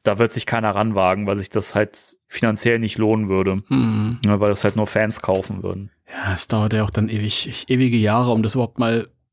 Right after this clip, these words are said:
Speaker 2: fertigzustellen, wenn das gut
Speaker 1: Genau
Speaker 2: aussehen
Speaker 1: das.
Speaker 2: soll. Ja, das ist ja so, Videospiele sind ja nicht mal irgendwie in drei Tagen programmiert. Da machen sich auch einige falsche Vorstellungen, glaub ich. Ja,
Speaker 1: Genau
Speaker 2: keine
Speaker 1: das.
Speaker 2: Ahnung hat. Also so weit reicht mein Videospielverständnis schon, dass
Speaker 1: <laughs>
Speaker 2: gerade diese A-Titel,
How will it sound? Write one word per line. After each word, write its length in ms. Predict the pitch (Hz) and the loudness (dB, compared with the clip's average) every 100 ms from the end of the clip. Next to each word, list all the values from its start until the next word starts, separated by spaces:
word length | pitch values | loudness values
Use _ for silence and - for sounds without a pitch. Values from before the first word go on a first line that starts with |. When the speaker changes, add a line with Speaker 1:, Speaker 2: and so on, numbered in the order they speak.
| - | -12
Speaker 2:
fertigzustellen, 800 | - 120 139 131 127 - 117 110 | -2 0 0 0 -4 -2 0 2
wenn 100 | 110 | 0
das 160 | 117 | 0
gut 180 | 135 127 | 0 0
Speaker 1:
Genau 80 | 104 | 2
Speaker 2:
aussehen 320 | 113 104 107 | 2 2 2
Speaker 1:
das. 80 | 104 | 2
Speaker 2:
soll. 260 | 104 101 113 | 2 0 -2
Ja, 80 | 117 | -4
das 260 | 107 - | -4 -4
ist 160 | 104 - | -4 -4
ja 60 | 107 | -4
so, 140 | 107 - | -6 -6
Videospiele 480 | 117 113 107 - 110 | -2 0 0 0 0
sind 160 | 110 127 | 2 2
ja 100 | 110 | 2
nicht 140 | 113 | 2
mal 160 | 117 117 | 0 2
irgendwie 180 | 117 117 | 2 2
in 60 | |
drei 400 | 107 110 110 - - _ - | 2 2 2 -2 -8 _ 0
Tagen 420 | 120 110 123 120 | 2 2 0 -2
programmiert. 600 | 147 127 120 117 139 131 | -2 2 2 2 2 0
Da 100 | 110 | 0
machen 280 | 110 107 113 | 2 2 0
sich 200 | 117 120 | -2 -4
auch 120 | 117 | -2
einige 420 | 113 117 113 113 - - - - | 0 0 0 -2 -4 -14 -18 -6
falsche 300 | - 113 127 | -2 0 0
Vorstellungen, 580 | - 127 127 113 110 107 | 2 2 2 2 2 2
glaub 240 | 107 110 | 2 2
ich. 220 | 127 - - - - - - | -2 -4 -14 -20 -20 -18 -10
Ja, 80 | 113 | -4
Speaker 1:
Genau 100 | 110 | 0
Speaker 2:
keine 140 | 104 | 0
Speaker 1:
das. 80 | 98 | 2
Speaker 2:
Ahnung 240 | 117 117 110 | 2 2 0
hat. 160 | 127 | 0
Also 180 | 107 120 | 0 0
so 160 | 113 127 - - | 0 -2 -4 -2
weit 340 | 127 131 - - | -2 -2 -2 -2
reicht 220 | 120 - | -2 0
mein 180 | 123 110 | 0 0
Videospielverständnis 960 | 123 127 - 127 104 - 127 110 120 - | 0 0 0 0 0 0 0 -2 -2 0
schon, 160 | 113 | 0
dass 300 | 113 - - - - | -2 -6 -8 -14 -18
Speaker 1:
<laughs> 220 | - 135 | -10 -10
Speaker 2:
gerade 240 | - 117 117 | -2 0 2
diese 360 | 120 117 117 | 2 0 0
A-Titel, 580 | 117 110 - 127 117 113 | 0 0 0 -2 -2 -4